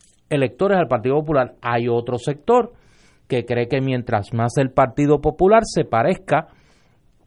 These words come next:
a esa colindancia liberal, soberanista, puertorriqueñista, eh, independentista hasta cierto punto,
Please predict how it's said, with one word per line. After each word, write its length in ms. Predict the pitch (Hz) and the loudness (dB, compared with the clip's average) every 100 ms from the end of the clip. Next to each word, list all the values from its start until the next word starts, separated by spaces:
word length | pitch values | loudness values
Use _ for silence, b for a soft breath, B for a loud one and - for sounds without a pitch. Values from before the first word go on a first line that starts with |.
| _ _ _ _ - | _ _ _ _ -4
a 220 | 123 120 | 0 0
esa 240 | 120 165 | 0 -2
colindancia 640 | 160 156 147 147 160 170 147 | 0 -2 -2 -2 -2 0 0
liberal, 720 | 131 123 107 131 170 170 165 B B B | 0 -2 2 4 6 4 0 B B B
soberanista, 1120 | - - 127 120 107 107 143 165 165 143 131 | -8 0 2 4 2 0 0 -2 -2 0 0
puertorriqueñista, 1300 | - 113 - 113 113 110 104 110 160 165 - 151 139 135 b b b b | -2 -8 -6 -6 -6 -6 -6 -2 -2 -2 0 2 2 0 b b b b
eh, 160 | 117 117 | -2 -2
independentista 880 | 117 113 117 113 110 107 180 180 143 | -4 -4 -4 -4 -4 0 0 2 0
hasta 180 | - | 0
cierto 360 | - 160 156 202 | 0 0 0 -2
punto, 460 | 247 269 - 170 | 0 -2 0 -4